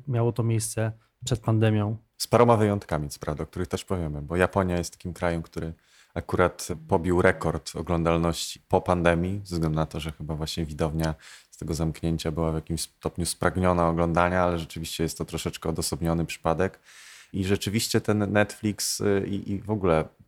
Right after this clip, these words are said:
Speaker 2: platformy streamingowe bardzo dużo tutaj czynią, no, zmian w kontekście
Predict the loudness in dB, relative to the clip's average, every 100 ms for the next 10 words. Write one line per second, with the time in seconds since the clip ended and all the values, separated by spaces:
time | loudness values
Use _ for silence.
0 | _ -2 -2 0 0 2 0 -4 -4 -4
1 | 0 2 2 2 2 0 -2 -6 -4 -4
2 | -6 0 2 2 -2 -14 -20 -20 _ -20
3 | -8 -2 0 4 6 6 4 2 0 -2
4 | -2 2 4 4 0 -4 -2 -2 -2 0
5 | 2